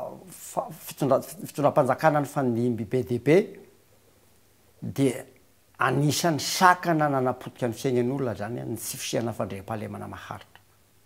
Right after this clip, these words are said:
Tamin'ny fitondrana ty nefa, nisy fiasarana be de be de be de be de be de be araky ny voalazako teo. Ny zavatra faharoa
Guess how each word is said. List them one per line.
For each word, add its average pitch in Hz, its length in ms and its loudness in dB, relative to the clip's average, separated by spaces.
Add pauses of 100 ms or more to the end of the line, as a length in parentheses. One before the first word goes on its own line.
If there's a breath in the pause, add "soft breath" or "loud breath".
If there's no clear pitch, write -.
(1300)
Tamin'ny 151 300 4
fitondrana 117 480 0
ty - 160 0
nefa, 196 380 6 (1800)
nisy 156 500 8
fiasarana 147 1000 6 (140)
be 123 180 4
de 107 200 -6
be 117 220 -6
de 107 160 -10
be 110 180 -8
de 104 160 -10
be 107 160 -12
de 107 160 -12
be 101 160 -10
de 101 140 -12
be 120 160 -8
araky 104 300 -10
ny 98 100 -14
voalazako 95 580 -14
teo. - 140 -12 (3250)
Ny 175 240 12
zavatra 156 400 6
faharoa 214 600 -2